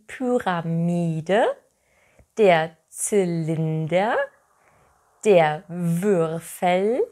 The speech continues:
der Radius, der Durchmesser,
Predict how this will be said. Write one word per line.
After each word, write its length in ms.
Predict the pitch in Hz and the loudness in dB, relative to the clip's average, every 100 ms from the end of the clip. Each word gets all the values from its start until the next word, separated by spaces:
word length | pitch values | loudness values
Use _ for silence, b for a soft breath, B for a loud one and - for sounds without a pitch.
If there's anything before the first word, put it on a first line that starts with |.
| _ _ _ b b b b _ - | _ _ _ b b b b _ 4
der 340 | 190 160 165 - - | 4 4 0 -8 -10
Radius, 1200 | 175 185 247 330 339 165 143 151 339 - - - _ _ _ _ _ _ _ _ - B B B _ - | -8 -4 -2 0 0 0 -2 -4 -4 -4 -6 -10 _ _ _ _ _ _ _ _ -20 B B B _ 0
der 400 | 185 165 156 170 _ _ _ - | 0 0 -2 -8 _ _ _ -4
Durchmesser, 1120 | 202 175 170 180 - 214 226 - 247 269 | -2 0 0 -2 -4 -2 -2 -4 -8 -10